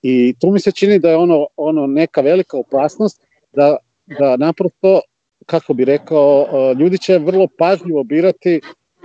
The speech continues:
koja će mjesta posjećivati i kad, ono, jel, kako bi rekao, o, s druge strane, ono što se,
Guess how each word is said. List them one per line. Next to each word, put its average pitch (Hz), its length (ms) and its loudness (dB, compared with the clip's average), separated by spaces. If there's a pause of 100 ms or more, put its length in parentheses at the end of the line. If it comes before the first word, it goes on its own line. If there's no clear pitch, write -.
(520)
koja 185 220 2
će - 160 -6
mjesta 160 320 -2 (100)
posjećivati 165 840 -2
i 165 120 -2
kad, 131 300 -4 (100)
ono, 113 320 -8
jel, 127 160 -2 (120)
kako 120 160 -4
bi 110 80 -4
rekao, 113 260 -6 (260)
o, 117 120 -4 (400)
s - 0 -
druge 190 220 0
strane, 220 420 -2
ono 202 200 0
što 165 120 -2
se, 143 180 -2